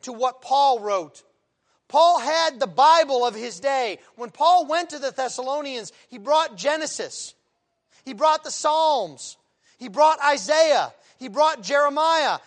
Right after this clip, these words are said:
He brought Amos. He brought the Word of God. And as he brought it to the Thessalonians, he wanted them to understand that it did not come from him.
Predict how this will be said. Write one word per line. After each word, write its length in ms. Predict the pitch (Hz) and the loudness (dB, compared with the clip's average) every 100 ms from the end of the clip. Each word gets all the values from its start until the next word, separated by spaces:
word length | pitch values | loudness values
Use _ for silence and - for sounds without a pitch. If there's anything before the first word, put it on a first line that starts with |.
| _ | _
He 80 | 254 | -14
brought 360 | 208 302 302 294 | -2 0 0 -2
Amos. 600 | 311 330 277 170 - - _ | -6 -6 -8 -10 -14 -18 _
He 100 | - | -18
brought 480 | 233 208 320 330 330 | -12 0 2 2 0
the 80 | 262 | -6
Word 540 | 220 208 339 359 339 | -6 -4 -2 -2 -2
of 160 | 285 202 | -6 -4
God. 500 | 277 269 240 190 143 _ _ _ _ _ _ _ _ _ _ 247 | 0 2 2 -2 -6 _ _ _ _ _ _ _ _ _ _ -16
And 120 | 254 | -6
as 340 | 302 349 359 | 0 0 -2
he 140 | 294 302 | -10 -12
brought 460 | 180 254 330 370 | -6 2 4 4
it 260 | 359 339 _ - | 2 -4 _ -14
to 240 | 302 320 | -10 -4
the 100 | 302 | -6
Thessalonians, 1000 | 294 277 262 269 269 262 226 180 147 - _ _ - | -4 -8 -6 -4 -4 -6 -8 -12 -14 -20 _ _ -16
he 160 | 262 | -14
wanted 560 | 220 277 339 370 359 269 | -6 -2 0 -2 -6 -4
them 320 | 269 269 262 | -4 -4 -8
to 100 | - - | -12 -8
understand 760 | 294 311 294 - 269 247 247 | -8 -8 -10 -10 -8 -8 -8
that 60 | 233 | -10
it 140 | 233 | -14
did 160 | 247 208 | -14 -8
not 380 | 262 330 349 - | -4 -4 -4 -10
come 280 | 294 294 277 | -6 -6 -8
from 260 | 269 226 | -12 -12
him. 440 | 175 254 226 156 | -8 -6 -6 -8